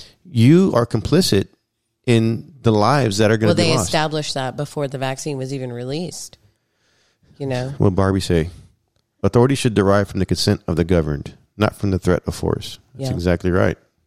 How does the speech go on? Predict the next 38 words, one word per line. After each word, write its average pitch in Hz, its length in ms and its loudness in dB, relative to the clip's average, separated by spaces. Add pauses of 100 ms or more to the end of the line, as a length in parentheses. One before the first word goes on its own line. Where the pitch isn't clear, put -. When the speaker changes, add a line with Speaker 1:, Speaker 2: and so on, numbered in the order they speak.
(840)
Speaker 2:
That's 135 360 -4
Speaker 1:
No. 139 80 -10
Speaker 2:
true. 143 220 -10
Speaker 1:
Well, 147 100 4
and 151 100 2
that's, 185 260 -6
that's - 320 -4
exactly, 101 420 -4
it's - 140 -12
the 110 60 -6
"We 110 140 2
the 110 80 0
People," 78 400 -6
the 98 100 -2
first 110 220 0
three 104 140 -2
words 95 540 -2 (840)
of 90 140 -2
the 85 60 -8
Declaration 92 440 -4
of 80 100 -8
Independence. 87 560 -8 (680)
Um, 80 520 -6 (1080)
and 104 120 -4
so, 113 180 2
I 117 60 -4
mean, 110 160 0
for - 140 -8
me, 127 380 0 (520)
um, 85 500 -4 (880)
it's, - 200 -10 (200)
it's 104 100 -12
the 98 80 -4
Independence, 85 360 -4
rather 85 140 0
than 82 120 -4
the - 60 -18
Constitution. 82 440 -10